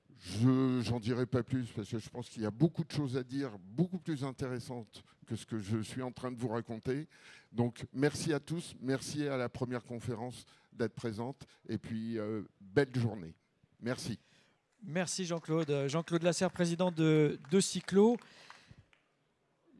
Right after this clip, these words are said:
Speaker 2: Je vous l'annonçais, nous allons commencer avec une première thématique, euh, ce matin, suivie d'une autre table ronde, une autre conférence qui suivra tout à l'heure, euh, dans la deuxième partie de la matinée.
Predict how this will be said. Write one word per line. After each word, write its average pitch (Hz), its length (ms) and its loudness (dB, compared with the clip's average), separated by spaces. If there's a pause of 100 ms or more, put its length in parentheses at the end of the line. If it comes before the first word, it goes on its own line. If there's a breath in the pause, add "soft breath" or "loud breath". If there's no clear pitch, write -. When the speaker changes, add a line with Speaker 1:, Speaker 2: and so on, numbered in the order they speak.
Speaker 2:
Je 175 680 4
vous 156 180 -2
l'annonçais, 175 400 2
nous 165 160 0
allons 165 140 4
commencer 175 500 2
avec 151 320 -2
une 135 320 -2
première 190 420 0
thématique, 175 680 0
euh, 127 540 0
ce 165 200 0
matin, 160 480 0
suivie 143 260 -8
d'une 139 160 -8
autre 160 240 -4
table 131 240 -2
ronde, 135 340 -4
une 117 140 -6
autre 143 140 -8
conférence 135 480 -4
qui 120 100 -12
suivra 117 340 -6
tout - 140 -18
à 127 80 0
l'heure, 131 240 0
euh, 113 100 -2
dans 123 120 -4
la 117 80 -4
deuxième 151 240 0
partie 156 240 0
de 143 40 -4
la 139 60 2
matinée. 135 440 0